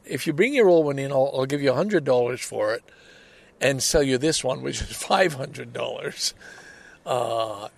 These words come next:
and I said, "No, thank you." Or, yeah, was it five hundred or four hundred? I can't remember. Yeah, I think it was five. And he said, "It's made by Electrolux Company. You'll never, you can get parts. You, you guaranteed, you know, it'll last you."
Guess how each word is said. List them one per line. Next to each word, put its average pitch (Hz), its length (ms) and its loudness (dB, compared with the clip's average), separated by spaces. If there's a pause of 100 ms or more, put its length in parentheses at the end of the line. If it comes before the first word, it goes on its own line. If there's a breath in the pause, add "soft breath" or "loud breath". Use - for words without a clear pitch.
and 117 140 -2
I 113 120 -2
said, 113 220 -6
"No, 117 140 -10
thank 113 340 -14
you." 110 240 -16
Or, 120 140 -14
yeah, 131 220 -14
was 151 160 -10
it 175 80 -14
five 175 240 -10
hundred 151 260 -12
or 107 60 -18
four 107 320 -10
hundred? - 260 -16
I 107 60 -14
can't 113 220 -14
remember. 98 500 -20 (1000 soft breath)
Yeah, 110 220 -4
I 110 40 -6
think 120 180 -10
it 120 40 -16
was 98 160 -14
five. 104 600 -14 (340 loud breath)
And - 80 -2
he 139 60 0
said, 151 160 2
"It's 143 120 -6
made 185 260 2
by 143 200 -4
Electrolux 127 500 -6
Company. - 520 -8 (360 soft breath)
You'll 143 200 0
never, 156 260 4
you 147 160 -2
can 143 140 -6
get 165 320 0
parts. 135 440 -2
You, 135 180 -6
you 123 380 -4
guaranteed, 127 720 -4
you 120 80 -8
know, 117 160 -8
it'll 117 200 -6
last 120 360 -6
you." - 220 -12